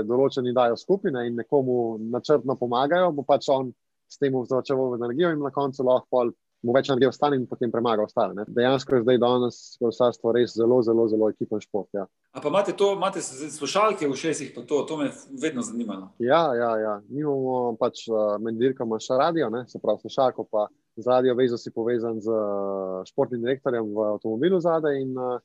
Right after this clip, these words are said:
Speaker 1: dejansko ni tista radio veza bistvenega pomena za razplet dirke, to ni res,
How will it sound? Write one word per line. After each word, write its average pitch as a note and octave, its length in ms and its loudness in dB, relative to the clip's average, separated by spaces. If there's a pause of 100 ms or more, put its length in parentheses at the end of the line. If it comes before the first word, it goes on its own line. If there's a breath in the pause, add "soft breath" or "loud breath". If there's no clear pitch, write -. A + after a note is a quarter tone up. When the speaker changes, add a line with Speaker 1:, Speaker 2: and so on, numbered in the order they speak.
Speaker 1:
dejansko B2+ 520 -2
ni D3+ 140 4
tista C3+ 340 2
radio B2 380 2
veza A#2 300 2
bistvenega A2+ 680 -2
pomena A2+ 420 -4
za G#2+ 160 0
razplet C3 360 -2
dirke, D#3 320 0 (120)
to A2 200 -4
ni A#2 180 -6
res, E3+ 280 -2